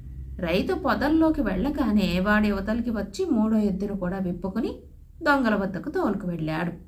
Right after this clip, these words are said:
జరిగిందంతా విన్నాక దొంగలు తమ నియమం ప్రకారం ఆనందుడిని తమ నాయకుడిగా ఆమోదించారు. "ఇక మేము చెయ్యవలసిన దొంగతనాలేవో నువ్వే నిర్ణయించాలి. నీ ఆజ్ఞల ప్రకారమే మేము ఈ ప్రాంతాల దొంగతనాలు చేస్తాం"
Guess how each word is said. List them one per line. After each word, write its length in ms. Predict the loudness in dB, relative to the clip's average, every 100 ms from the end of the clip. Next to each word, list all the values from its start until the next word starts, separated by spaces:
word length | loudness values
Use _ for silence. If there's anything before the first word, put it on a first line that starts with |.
| -20 -20 -20 -20 -20 -4
జరిగిందంతా 680 | 4 4 4 2 2 2 0
విన్నాక 460 | 2 2 4 2 0
దొంగలు 440 | 0 2 2 2
తమ 220 | 0 0
నియమం 380 | 2 2 2 2
ప్రకారం 640 | -2 -6 -4 0 0 -2 -6 -18 _ -20 0
ఆనందుడిని 580 | 6 6 6 2 0 -2
తమ 220 | -2 -2
నాయకుడిగా 640 | 0 0 0 -2 -6 -2 0
ఆమోదించారు. 840 | 0 0 -4 -6 -6 -6 -4 -6 -8 -16 -18 -20 -20 _ -16 -2
"ఇక 220 | 0 4
మేము 340 | 4 6 4
చెయ్యవలసిన 680 | 2 2 4 4 4 2 2
దొంగతనాలేవో 1120 | 2 2 2 2 2 2 2 4 2 4 4 2 -12 -18 -2
నువ్వే 340 | 2 2 2
నిర్ణయించాలి. 920 | 4 2 2 0 0 -2 -2 -2 -4 -10 -18 -20 -20 -20 -6
నీ 200 | 2 4
ఆజ్ఞల 440 | 8 6 6 2 0
ప్రకారమే 600 | 0 0 2 2 2 0
మేము 240 | 0 2
ఈ 120 | 2
ప్రాంతాల 540 | 2 2 2 2 2 0
దొంగతనాలు 680 | 0 0 0 0 2 2 2
చేస్తాం" 540 | -2 -6 -2 0 0